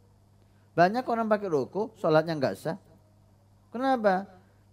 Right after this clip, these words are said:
Masih ada yang terbuka. Lengannya, rambutnya. Intinya bukan mukena atau tidak mukena. Mukena potongan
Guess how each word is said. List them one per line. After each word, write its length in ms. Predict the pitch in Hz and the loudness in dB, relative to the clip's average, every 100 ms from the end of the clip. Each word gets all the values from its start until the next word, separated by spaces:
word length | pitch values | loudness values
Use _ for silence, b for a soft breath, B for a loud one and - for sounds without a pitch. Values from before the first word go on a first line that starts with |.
| - | -14
Masih 320 | - 247 247 | -2 -2 0
ada 160 | 247 247 | 0 0
yang 160 | 247 262 | 0 -2
terbuka. 720 | 359 302 320 - 208 208 - - _ _ _ _ _ _ _ _ _ _ _ _ | -6 -4 -6 -2 -2 -2 -8 -20 _ _ _ _ _ _ _ _ _ _ _ _
Lengannya, 880 | - 113 120 180 175 156 151 151 170 - - _ _ _ _ - | -10 -6 0 0 0 -2 -2 -2 -6 -14 -20 _ _ _ _ -8
rambutnya. 1120 | 98 98 101 170 175 151 151 147 139 143 170 - _ _ _ _ _ _ _ _ _ _ _ _ _ - _ - | -6 -4 -2 -2 -2 -8 -6 -4 -4 -6 -10 -18 _ _ _ _ _ _ _ _ _ _ _ _ _ -20 _ -4
Intinya 560 | 180 180 190 202 233 | -2 -2 -6 -4 -6
bukan 320 | 165 151 185 | -6 -4 -4
mukena 720 | 175 165 - 160 180 180 147 - - - _ _ | -4 -6 -8 -8 -6 -6 -6 -10 -20 -20 _ _
atau 320 | - 156 165 151 | -4 -4 -2 -4
tidak 320 | 147 131 117 | -2 -4 -4
mukena. 560 | 127 131 123 113 90 b b | -8 -8 -8 -6 -8 b b
Mukena 720 | 139 151 160 151 143 139 80 - | -10 -8 -4 -2 -2 -2 -6 -10
potongan 960 | 139 139 - 135 131 143 156 160 165 | -6 -6 -4 -6 -6 -4 -2 -2 -6